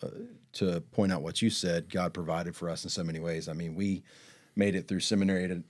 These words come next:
at a place that, you know, certainly was not cheap. Um, but by God's grace, y-, the church and you and many other faithful folks here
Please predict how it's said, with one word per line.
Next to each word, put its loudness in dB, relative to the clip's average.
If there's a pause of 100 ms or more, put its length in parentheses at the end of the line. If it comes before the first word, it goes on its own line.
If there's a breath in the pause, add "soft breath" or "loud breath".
(140)
at -2
a -2
place 2
that, -2 (140)
you 4
know, 4
certainly 8
was 6
not 6
cheap. 4 (240)
Um, 2 (640 soft breath)
but 2 (140)
by 2
God's 2
grace, 2
y-, -2 (100)
the -6
church 2
and 0
you 4
and 4
many 2
other 2
faithful -4
folks -4
here -4